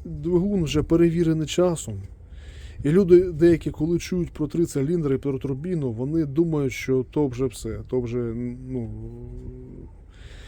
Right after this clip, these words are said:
не той, не той рівень надійності і бояться проблем. Вони цих проблем бояться зря,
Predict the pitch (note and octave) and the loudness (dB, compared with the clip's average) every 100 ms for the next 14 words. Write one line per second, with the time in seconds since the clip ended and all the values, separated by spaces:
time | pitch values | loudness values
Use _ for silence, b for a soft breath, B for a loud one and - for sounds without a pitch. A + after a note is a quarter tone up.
0 | B B B - C#3 D#3+ E3+ D#3+ F3+ D#3+ | B B B -10 0 4 4 6 4 4
1 | D#3 D#3+ E3+ E3+ E3+ D#3+ C#3+ C#3 C3+ C#3 | 2 0 4 4 6 6 6 4 2 0
2 | C#3+ G3+ F3+ D3+ - C#3 C3+ C3 C3 C3 | 0 0 2 0 0 0 2 2 2 2
3 | B2+ B2+ B2+ C3 - - C3 B2+ C#3 E3 | 2 2 -2 -6 -16 -12 -6 0 4 4
4 | - C#3 C#3 B2+ A#2+ G2+ G#2 - - - | 4 0 0 -2 -2 -6 -10 -16 -20 -18
5 | - C3 D#3 G#3+ G3 F3+ D#3+ E3+ D#3+ D#3 | -8 4 6 8 6 4 4 6 6 4
6 | C#3 D3+ D3+ C#3+ C#3+ C#3 D3+ C#3+ D#3+ | 4 4 4 2 0 2 2 2 -2